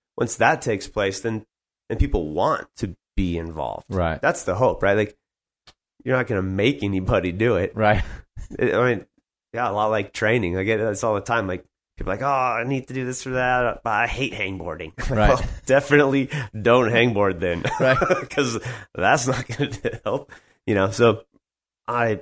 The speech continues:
Speaker 1: I would just think from my personal experience, seems like if you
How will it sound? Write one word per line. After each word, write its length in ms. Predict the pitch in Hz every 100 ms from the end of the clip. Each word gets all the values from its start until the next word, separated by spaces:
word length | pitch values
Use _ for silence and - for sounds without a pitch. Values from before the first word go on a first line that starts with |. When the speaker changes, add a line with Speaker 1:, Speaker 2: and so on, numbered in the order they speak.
| -
Speaker 1:
I 180 | 92 123
would 80 | 107
just 160 | - -
think 160 | 101 -
from 120 | 110
my 60 |
personal 300 | 90 147 120
experience, 420 | 98 - 98 92 -
seems 260 | 135 117
like 240 | 98 85 _ _ _ _ _ _ _
if 240 | 113 113 -
you 760 | 110 110 120 117 110 110 104